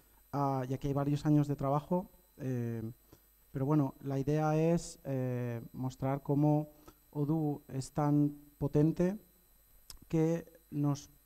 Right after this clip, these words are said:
permite, nos podría permitir, a algunos de los que lo cono-,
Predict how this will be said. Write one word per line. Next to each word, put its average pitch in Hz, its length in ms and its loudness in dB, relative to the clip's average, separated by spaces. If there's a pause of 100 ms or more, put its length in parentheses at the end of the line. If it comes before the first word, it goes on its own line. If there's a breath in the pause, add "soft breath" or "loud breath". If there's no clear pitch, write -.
(360)
permite, 151 400 2
nos 151 100 4
podría 139 300 0
permitir, 151 480 2
a 127 60 -6
algunos 139 320 2
de 143 80 0
los 139 160 -2
que 135 120 -8
lo 135 100 -4
cono-, 143 360 0